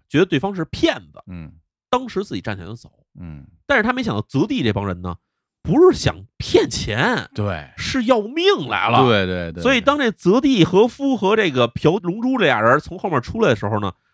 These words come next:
Speaker 1: 这太田三喜男这时候其实已经明白了，
Speaker 2: 嗯。
Speaker 1: 呱唧站起来就要跑。但是呢，泽地和夫毕竟机动队啊，
Speaker 2: 对。
Speaker 1: 上去咣咣三拳两脚就把这个太田三喜男给打翻在地。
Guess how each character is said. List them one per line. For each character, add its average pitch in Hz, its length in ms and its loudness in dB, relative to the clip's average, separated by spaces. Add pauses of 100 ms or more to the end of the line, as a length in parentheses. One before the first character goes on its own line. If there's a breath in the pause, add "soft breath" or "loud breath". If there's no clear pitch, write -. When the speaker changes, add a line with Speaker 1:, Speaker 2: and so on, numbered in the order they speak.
(160)
Speaker 1:
这 208 80 -2
太 - 280 -2
田 151 160 -2
三 240 160 -8
喜 160 120 -8
男 104 160 -8
这 175 120 -6
时 - 140 -10
候 165 60 -10
其 - 240 -8
实 202 240 -4
已 123 80 -6
经 123 120 -10
明 131 280 -10
白 254 160 -2
了， 95 240 -8
Speaker 2:
嗯。 80 340 -12
Speaker 1:
呱 247 120 0
唧 254 220 -2
站 180 240 -2
起 110 120 -10
来 92 100 -6
就 175 100 0
要 113 120 2
跑。 - 260 -12 (500)
但 156 140 0
是 180 160 -2
呢， 107 140 -2 (180)
泽 - 160 -8
地 190 100 -6
和 - 100 -8
夫 180 140 -4
毕 165 200 -12
竟 139 200 -12 (600)
机 220 100 -6
动 247 160 -4
队 311 180 2
啊， - 240 -10
Speaker 2:
对。 76 240 -14
Speaker 1:
上 135 120 -10
去 127 100 -10 (100)
咣 254 200 -6
咣 247 180 -6
三 240 100 -6
拳 233 120 -8
两 220 140 -4
脚 - 280 -6
就 131 140 -2
把 87 260 -4
这 101 180 -2
个 92 180 -2
太 - 140 -8
田 135 120 -4
三 180 100 -8
喜 123 80 -6
男 104 180 -8
给 113 120 -12
打 - 200 -20
翻 147 160 -8
在 165 120 -6
地。 185 200 -14